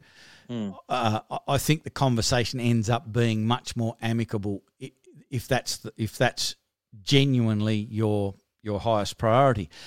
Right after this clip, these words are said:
Speaker 2: And I,
Speaker 1: Mm.
Speaker 2: I suspect too, because this isn't the, the first time I've talked about this. I've been in situations like this myself.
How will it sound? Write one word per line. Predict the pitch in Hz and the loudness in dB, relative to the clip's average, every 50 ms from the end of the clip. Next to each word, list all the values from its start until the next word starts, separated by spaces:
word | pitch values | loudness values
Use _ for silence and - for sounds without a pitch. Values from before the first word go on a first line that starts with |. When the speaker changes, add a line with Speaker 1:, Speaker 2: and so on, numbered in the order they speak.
| - - - - | -20 -20 -6 -2
Speaker 2:
And | - 147 147 | 2 2 2
I, | 156 | 2
Speaker 1:
Mm. | 226 214 | 4 4
Speaker 2:
I | 156 160 | 4 4
suspect | - - 156 - - - - 247 226 - _ - | 4 2 0 -2 0 2 2 2 2 0 _ 0
too, | - 202 190 143 110 | 4 4 4 4 4
because | 120 117 - 131 123 - - | 2 2 2 2 0 0 -2
this | - 151 156 - - | -2 -2 0 0 0
isn't | 165 135 147 143 - | -2 -4 -4 -6 -4
the, | - 127 123 123 117 - | 0 0 2 0 0 -2
the | - 113 | -6 -12
first | 107 - 143 139 123 - - | -6 -2 0 0 0 0 0
time | 131 127 127 | 0 0 0
I've | 113 107 - | 0 -2 0
talked | - 131 131 123 - | 2 2 2 2 2
about | 131 113 123 127 135 - | 0 2 2 2 2 0
this. | - 143 143 135 - - | -2 -4 -2 -2 -4 -4
I've | 95 107 110 98 95 | -6 -6 -6 -6 -6
been | 113 117 123 127 | -4 -2 -2 -2
in | 123 120 - | -2 -4 -4
situations | - - 131 - - 127 113 117 120 110 - 113 110 - | -2 -4 -4 -2 0 0 2 2 2 0 -2 -4 -4 -2
like | 120 120 117 - 107 107 - _ _ | 0 0 -2 -2 -8 -18 -18 _ _
this | - 107 127 120 - - | -6 -4 -2 -2 -2 -4
myself. | 98 92 - - 156 151 147 139 - | -6 -6 -2 0 2 2 2 2 0